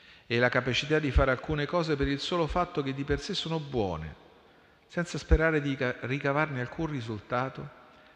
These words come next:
senza aspettarsi immediatamente qualcosa in cambio. Cari fratelli e sorelle, il Vangelo ci propone di vivere la gratuità verso i poveri come una via per essere liberati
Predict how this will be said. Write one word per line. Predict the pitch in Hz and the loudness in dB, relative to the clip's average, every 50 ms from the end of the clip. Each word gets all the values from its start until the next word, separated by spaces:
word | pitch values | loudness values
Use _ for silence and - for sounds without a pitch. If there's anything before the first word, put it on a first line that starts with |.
| - - | -20 -20
senza | - - - 135 143 147 143 - 135 | -20 -6 -2 -2 0 0 -2 -4 -6
aspettarsi | 113 - - - - - - 131 131 135 131 - - - | -6 0 0 0 0 0 0 -2 -2 -2 -2 -6 -8 -8
immediatamente | 110 107 104 104 110 104 92 101 98 110 120 127 123 - - 127 123 139 - - - - _ _ _ _ _ _ _ | -6 -6 -4 -4 -4 -4 -4 -6 -6 -6 -6 -8 -10 -10 -12 -14 -14 -14 -16 -20 -20 -20 _ _ _ _ _ _ _
qualcosa | - 131 120 - - 87 - - | -6 -6 -6 -6 -8 -10 -8 -8
in | 107 95 - | -8 -8 -10
cambio. | - 69 67 69 65 64 73 78 - - _ _ _ _ _ _ _ _ _ _ _ _ _ _ _ _ - - _ _ _ _ _ _ | -10 -10 -10 -10 -12 -12 -14 -16 -20 -20 _ _ _ _ _ _ _ _ _ _ _ _ _ _ _ _ -20 -20 _ _ _ _ _ _
Cari | - - 131 123 110 | -4 -2 -2 0 0
fratelli | 117 120 117 - 127 123 120 | 0 0 0 0 0 -2 -2
e | 110 | -4
sorelle, | - - - 110 117 117 113 110 104 95 - - - - - - - - - - - - - - - - - - - - - _ | -6 -6 -4 -2 -2 -2 -2 -2 -6 -8 -10 -14 -18 -20 -20 -20 -20 -20 -20 -20 -20 -20 -20 -20 -20 -20 -20 -20 -20 -20 -14 _
il | - 123 123 | -6 -2 2
Vangelo | 139 147 143 127 127 117 110 107 107 | 4 4 4 6 6 4 6 4 4
ci | 107 - - 117 | 2 2 0 0
propone | - 127 120 135 135 123 120 117 | -2 -2 0 0 0 0 0 0
di | 113 120 | -2 -2
vivere | 127 143 156 143 139 120 117 110 | -2 -2 -2 0 0 2 2 2
la | 107 110 | 0 0
gratuità | 110 113 113 110 117 117 110 - 131 123 120 | 0 0 -2 -2 -2 -4 -2 0 2 2 2
verso | 110 110 120 117 - - - | 2 0 -2 -2 -2 -4 -4
i | 107 | -4
poveri | - - 120 120 123 123 117 107 107 - - - - - - - - - - - - _ _ | -2 0 0 0 0 -2 -4 -6 -6 -10 -14 -18 -20 -20 -20 -20 -20 -20 -20 -20 -20 _ _
come | - - 147 151 151 | -6 -2 0 2 2
una | 147 143 139 | 2 2 2
via | 123 131 127 120 117 113 110 107 | 2 2 0 2 4 4 4 2
per | 113 117 123 | 2 2 2
essere | 131 127 - - - 113 113 | 2 0 0 -2 -2 0 0
liberati | 117 127 123 117 117 113 123 131 135 135 135 - 135 131 | 0 -2 -2 0 0 2 4 2 2 2 0 -4 -8 -10